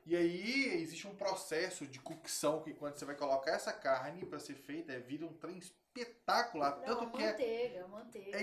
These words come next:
Speaker 1: extremamente
Speaker 2: ideia é chegar lá.
Speaker 1: caro uma dry age.
Speaker 2: A ideia é chegar lá, mas
Speaker 1: Você vai ver um pedaço de dry age nesses restaurantes aí, isso passa de, sei lá,
Speaker 2: É.
Speaker 1: cento e cinquenta, duzentos dólares um bife.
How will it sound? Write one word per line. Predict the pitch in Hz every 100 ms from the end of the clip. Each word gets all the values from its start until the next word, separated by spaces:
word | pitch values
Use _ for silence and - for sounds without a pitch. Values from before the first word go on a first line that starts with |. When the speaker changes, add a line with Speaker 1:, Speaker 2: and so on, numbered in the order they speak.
| 196
Speaker 1:
extremamente | - 226 269 254 226
Speaker 2:
ideia | - 330
é |
chegar | - 339 320 359
lá. | 311 220 196 -
Speaker 1:
caro | 185 185 190 196 196 175 143
uma | - 135
dry | 123 113 110 110
age. | 104 117
Speaker 2:
A | 151
ideia | 240 254 262
é |
chegar | - 294 302
lá, | 285 226 202 214
mas | 240
Speaker 1:
Você | 165
vai | 160 180
ver | 170 180
um | 190 165 - -
pedaço | 147 143 147 -
de |
dry | 147 135 135
age | 135 127
nesses | 131 127 123
restaurantes | 131 127 127 123 123 127
aí, | 135
isso | 175 -
passa | - 151 - 214
de, | 196 208 214 180 139 156 147 - - _ _
sei | - 185
lá, | 135 -
Speaker 2:
É. | -
Speaker 1:
cento | - 196 196
e |
cinquenta, | 180 156 180
duzentos | 175 190 185
dólares | 160 160 -
um |
bife. | 135 156 160 - -